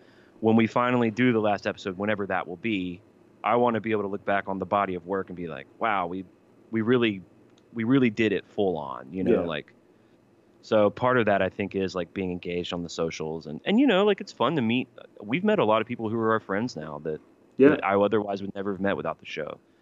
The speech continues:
Speaker 1: yourself included. So I think it's cool.
Speaker 2: Yeah, totally agree. So I hope that we did this song justice. I feel like, no pun intended. <laughs> I feel like, uh, we did brush over some
Speaker 1: <laughs>
Speaker 2: stuff, like the,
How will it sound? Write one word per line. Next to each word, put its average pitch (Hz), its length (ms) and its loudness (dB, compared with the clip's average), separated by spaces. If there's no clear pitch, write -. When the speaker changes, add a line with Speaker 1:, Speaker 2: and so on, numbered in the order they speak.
Speaker 1:
yourself 131 440 0
included. 156 480 0
So 95 360 -2
I 120 80 -8
think 151 120 -2
it's - 120 -8
cool. 113 260 0
Speaker 2:
Yeah, 143 160 4
totally 123 380 0
agree. 107 380 -4
So 147 420 6
I 147 160 0
hope 226 420 0
that 175 140 2
we 143 120 4
did 135 200 4
this 120 180 -4
song 117 260 -2
justice. 131 420 0
I 120 80 0
feel 185 220 0
like, 156 180 0
no 139 180 4
pun 139 240 0
intended. 123 520 -4
<laughs> - 140 -20
I 135 100 6
feel 196 280 0
like, 165 220 2
uh, 143 240 4
we 139 100 6
did 170 220 0
brush 147 240 0
over 143 200 4
some 135 260 -2
Speaker 1:
<laughs> - 100 -6
Speaker 2:
stuff, 123 300 -2
like 113 220 -4
the, 110 380 -2